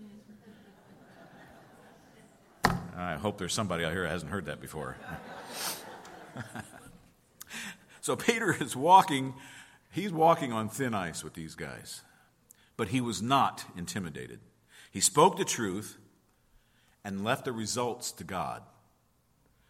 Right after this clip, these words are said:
He didn't care if they s-, threw him back in the cell and let him decay there. He spoke the truth, and he spoke it boldly and figured,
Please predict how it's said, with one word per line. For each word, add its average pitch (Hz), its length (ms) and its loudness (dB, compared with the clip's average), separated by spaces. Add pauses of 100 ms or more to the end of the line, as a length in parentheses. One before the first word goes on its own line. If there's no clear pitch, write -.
(320)
He 180 140 2
didn't 143 180 -2
care 127 140 0
if - 100 -6
they 117 80 -2
s-, - 260 -4 (200)
threw 151 120 0
him 151 140 -2
back 156 260 12
in 151 60 -2
the 135 80 -4
cell 160 420 6
and 110 380 -4
let 135 240 -2
him 139 280 -6 (600)
decay 110 400 -4
there. 78 380 -8 (1300)
He 180 200 0
spoke 160 400 2
the 104 80 -10
truth, 143 360 -2
and 101 120 -6
he 90 40 -6
spoke 147 440 -2
it 98 160 -8
boldly 117 400 -2
and - 120 -16
figured, 92 300 -8